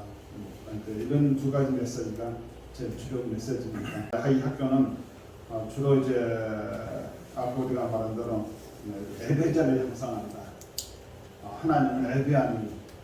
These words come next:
어, 예배자를 양성한다. 그 즉, 예배자 양성한 목적은 뭐냐? 어, 하나님이 이 예배자를, 제가 이렇게 식구들과 그 성경 공부하고 제 나름 가끔 소개하는 것은, 하나님의 역사는 바로 이 예배자를 통해서 역사하시더라고요.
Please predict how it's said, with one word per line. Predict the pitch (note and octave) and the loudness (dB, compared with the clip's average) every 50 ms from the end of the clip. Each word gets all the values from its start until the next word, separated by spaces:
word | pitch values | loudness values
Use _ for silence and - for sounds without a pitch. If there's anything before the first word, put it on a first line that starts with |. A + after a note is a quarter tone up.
| - - - - | -18 -14 -10 -8
어, | G#2+ G#2+ A2 C3 | -6 -4 -2 0
예배자를 | C3+ C#3 C3 C#3 C3+ B2+ A#2 | 2 2 4 4 4 4 2
양성한다. | A#2+ A#2 A#2 A#2+ B2+ C3 A#2 G#2+ G#2 G2+ G2+ G#2+ G#2+ - - - - - - - | 0 -2 -4 -4 -4 -4 -4 -4 -4 -6 -6 -6 -8 -8 -10 -12 -14 -16 -14 -10
그 | C#3 C3+ | -10 -2
즉, | - D#3+ C#3 - - - - - - B2 | 0 0 0 0 -2 -6 -10 -10 -4 0
예배자 | C3 C3+ D3+ E3 D#3 - D#3 C#3+ C3+ | 2 6 8 8 8 8 8 6 6
양성한 | C3+ C3+ C3 C3 C#3 C3+ C3 B2+ A#2+ | 6 6 6 6 6 6 6 6 6
목적은 | A#2 A2+ - D3 C#3 C3+ C3 B2 | 2 0 0 2 6 6 8 8
뭐냐? | A2+ G#2+ G#2+ C3 C3 - - - - - - - - - | 6 4 2 2 2 2 0 -2 -6 -10 -14 -16 -12 -8
어, | G#2+ G#2+ - | -6 -4 2
하나님이 | D#3 E3 D#3+ D3 C3 B2 B2 C3+ C3+ C3 B2+ | 6 6 8 8 8 8 8 8 8 8 8
이 | C3 C3+ B2+ | 8 8 8
예배자를, | C3 C3+ C3+ D#3+ D#3+ D#3 D#3 D#3 C#3+ C3+ C3 C3+ B2+ | 6 6 8 8 8 10 10 8 8 8 8 6 6
제가 | - C#3+ C#3 C#3 C3+ C3 B2 A#2 - A#2+ - - - | 4 4 6 8 8 8 8 8 6 2 0 -2 -4
이렇게 | A2+ G#2+ - - A2+ G#2+ G#2 G#2 - - - - - - - - - | -6 -6 -4 -2 -2 -2 -2 -4 -6 -10 -14 -16 -18 -16 -16 -16 -14
식구들과 | - - - - D#3+ C#3 C#3 C3+ B2 B2 B2 | -14 -2 2 2 4 6 6 6 6 4 2
그 | B2+ C3+ | 0 0
성경 | C3 D3 D3+ C3+ C#3+ C3+ B2+ | 2 2 2 4 4 4 4
공부하고 | A#2+ - A2+ A2+ G#2+ G#2+ - | 2 2 0 -2 -2 -2 -2
제 | C3+ B2+ | -2 -2
나름 | A2+ A2+ A2+ A#2 A#2 A#2 | 0 0 0 0 0 -4
가끔 | A#2 - C3 - C3+ A#2+ A#2+ | -6 -6 -8 -8 -6 -6 -6
소개하는 | B2 A2+ A2 A2 G#2+ G#2+ G#2+ | -4 -4 -2 -2 -2 -2 -2
것은, | - - C3+ - - - - - - - - - - - | -2 -2 -2 -4 -4 -6 -10 -14 -16 -16 -18 -18 -14 -4
하나님의 | - E3 D#3+ D3+ C#3+ C#3 C#3 C#3 B2+ | 0 4 4 6 6 6 6 6 6
역사는 | G#2+ G2 - - A#2 A#2+ B2 C3 - - - - - - - - - C3+ | 4 2 -2 -4 -2 0 0 0 0 -2 -6 -10 -12 -14 -16 -14 -8 -6
바로 | B2+ - A#2 B2 | -2 -2 0 -2
이 | A#2+ A#2+ B2+ | 0 -2 0
예배자를 | C3 C#3+ D#3 - F4 F4 - E3+ D#3 - - - | 2 4 8 10 10 10 12 10 10 10 8 4
통해서 | C#3 C3 A#2 A2+ A2+ - A#2 A#2+ B2+ - - - B2+ | 2 0 -2 -2 -4 -4 -4 -2 -2 -2 -2 -2 -4
역사하시더라고요. | A#2 A2+ A#2 - D3+ C#3+ C#3 C#3 C#3 - - G2 G#2+ G2+ F#2 F2+ - - F#2 - | -6 -6 -4 0 0 2 2 2 -2 -6 -8 -8 -8 -8 -8 -10 -10 -10 -12 -12